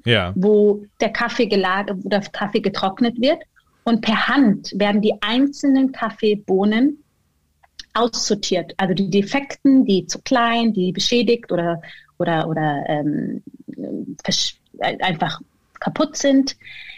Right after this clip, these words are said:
Speaker 2: die müssen rausgepickt werden. Das,
Speaker 1: Ja.
Speaker 2: wir sprechen da von mehrere Hunderttausende von Kaffeebohnen, die,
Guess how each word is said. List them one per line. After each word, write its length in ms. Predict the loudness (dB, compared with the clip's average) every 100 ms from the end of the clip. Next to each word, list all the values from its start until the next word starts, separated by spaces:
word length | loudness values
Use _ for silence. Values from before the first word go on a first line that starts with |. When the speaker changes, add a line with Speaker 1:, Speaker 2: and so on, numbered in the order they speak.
| -20 _ _ 4
Speaker 2:
die 100 | 6
müssen 460 | 8 6 4 4 4
rausgepickt 640 | 0 0 -2 -2 -6 -6
werden. 180 | -6 -4 -6
Das, 140 | -2
Speaker 1:
Ja. 200 | 2 2
Speaker 2:
wir 60 | 0
sprechen 340 | 0 0 2
da 120 | 0
von 300 | 2 4 6
mehrere 380 | 4 4 0 2
Hunderttausende 880 | 2 2 0 -2 0 2 2 0 -4 _ _
von 180 | -4 -2
Kaffeebohnen, 880 | -4 0 0 0 0 2 2 0 _ -20 -20 _ 2
die, 360 | 4 6 4